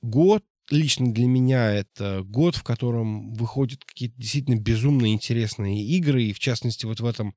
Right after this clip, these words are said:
топе есть две игры, которые вышло, вышли именно в этом году, и, и любая из них могла бы быть, э, игрой года, если бы они вышли, предположим, в прошлом году.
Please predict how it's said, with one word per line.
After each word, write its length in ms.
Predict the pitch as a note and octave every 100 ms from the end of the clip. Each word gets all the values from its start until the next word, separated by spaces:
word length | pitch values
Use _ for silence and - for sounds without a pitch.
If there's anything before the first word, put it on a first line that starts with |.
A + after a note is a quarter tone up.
| _
топе 300 | D#3+ C#3+ A#2+
есть 280 | A#2 A#2
две 280 | G#2 A#2 C3+
игры, 220 | A#2 C#3
которые 400 | B2+ A2 - A2
вышло, 520 | G#2 G2 A#2+ - G2+ G2
вышли 440 | F#2 G#2+ A2+ -
именно 300 | B2+ A#2 A2
в 80 | G#2
этом 300 | A2 - G2
году, 340 | G2+ G2+ G#2
и, 500 | G2+ G2 G2+ G2 G2+ _
и 720 | G2 G2 G2 G2 F#2+ F#2+ G2 A2
любая 640 | A2+ A#2 B2 B2+ A#2 G#2+
из 340 | G2+ F#2+ G#2
них 300 | G#2+ A2+ G2+
могла 400 | G2 G2 F#2+ G2+
бы 120 | F#2+ F#2
быть, 540 | G2 F#2 - - - _ _
э, 260 | G2 F#2+ G2 _ _ - - - _
игрой 360 | _ A#2 B2 B2+
года, 480 | G#2+ D3 G#3+ F#3 D3+ _ _
если 280 | A2 - G#2+
бы 100 | G#2
они 160 | G2+
вышли, 240 | G2 G2+ -
предположим, 480 | - - G2 F2+
в 60 | F2+
прошлом 400 | - G#2 - F2+
году. 320 | G2 F#2 F#2+